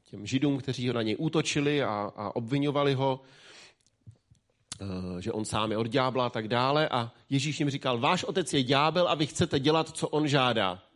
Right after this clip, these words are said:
On byl vrah od počátku a nestál v pravdě, poněvadž v něm pravda není. Když mluví, nemůže jinak než lhát,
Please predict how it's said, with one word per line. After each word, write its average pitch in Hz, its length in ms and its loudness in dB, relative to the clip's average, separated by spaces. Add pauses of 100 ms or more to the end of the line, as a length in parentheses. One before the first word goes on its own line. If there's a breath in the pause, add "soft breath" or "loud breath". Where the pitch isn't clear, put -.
(800 soft breath)
On 175 160 2
byl 185 140 6
vrah 151 260 2
od 147 120 -6
počátku 170 600 0
a 151 40 0
nestál 147 400 0
v - 80 -14
pravdě, 131 340 0
poněvadž 139 440 2
v 131 40 -6
něm 135 160 2
pravda 131 340 0
není. 110 400 0
Když 139 260 -2
mluví, 170 520 2 (500 soft breath)
nemůže 139 360 0
jinak 139 360 2
než 135 220 -2
lhát, 101 640 -4